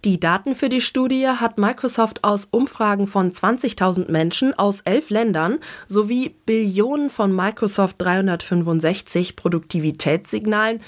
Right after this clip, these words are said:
zusammen mit LinkedIn Arbeitstrends und Glint People Science Ergebnissen.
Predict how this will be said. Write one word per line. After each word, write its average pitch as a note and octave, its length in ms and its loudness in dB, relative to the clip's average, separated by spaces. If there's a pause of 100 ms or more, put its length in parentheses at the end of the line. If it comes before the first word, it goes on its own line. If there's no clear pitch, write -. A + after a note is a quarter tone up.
(200)
zusammen B3+ 420 0
mit A3+ 200 -2
LinkedIn A#3+ 560 0
Arbeitstrends G3 840 0
und A#3+ 240 0
Glint G3+ 340 0
People E3 400 0
Science C#3+ 480 -2
Ergebnissen. C#3 720 -2